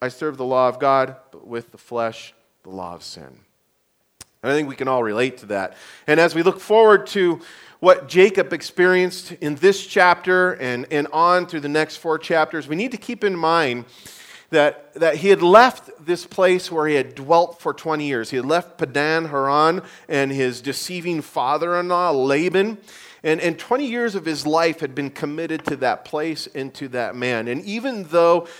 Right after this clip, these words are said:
his departure, remember, he, we read about that last week, he kinda snuck away, he didn't talk to his father-in-law about it, he, he, even though his departure had not been handled in the best way,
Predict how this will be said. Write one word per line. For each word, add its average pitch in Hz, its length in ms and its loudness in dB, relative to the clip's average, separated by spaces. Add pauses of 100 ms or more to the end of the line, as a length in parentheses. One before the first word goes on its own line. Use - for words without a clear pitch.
(140)
his 160 180 -2
departure, 208 800 -2 (100)
remember, 151 360 -4
he, 120 260 -12
we 135 160 -12
read 151 120 -2
about 151 200 0
that 123 100 -4
last 135 300 -4
week, 165 100 -10
he - 60 -20
kinda 123 180 -8
snuck 147 340 -8
away, 151 280 -2
he 143 80 -6
didn't 131 200 -10
talk 139 280 -8
to 143 60 -12
his 131 120 -14
father-in-law 156 640 0
about 156 280 4
it, 180 120 0 (300)
he, 165 220 -8
he, 160 100 -8
even 196 260 -8
though 220 180 4
his 170 340 -2 (200)
departure 180 580 -6
had 147 220 -4
not 165 180 -2
been 143 140 -6
handled 165 560 -6
in 135 160 -6
the 123 80 -8
best 170 340 -2
way, 117 320 -4